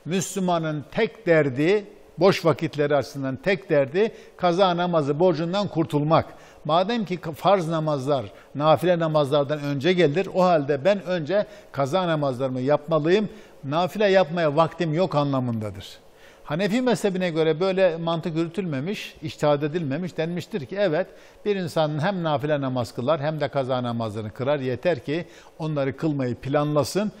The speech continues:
ve kaza namazlarına da ağırlık versin. Nafile namazı kılar. Boş zamanların tamamını bu insan namazda geçirecek olmadığı için bir taksim yapacağına göre nafile namazları için,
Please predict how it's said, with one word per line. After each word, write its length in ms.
ve 360
kaza 380
namazlarına 480
da 100
ağırlık 500
versin. 380
Nafile 380
namazı 360
kılar. 260
Boş 180
zamanların 600
tamamını 600
bu 80
insan 320
namazda 400
geçirecek 560
olmadığı 420
için 360
bir 80
taksim 380
yapacağına 540
göre 340
nafile 420
namazları 500
için, 380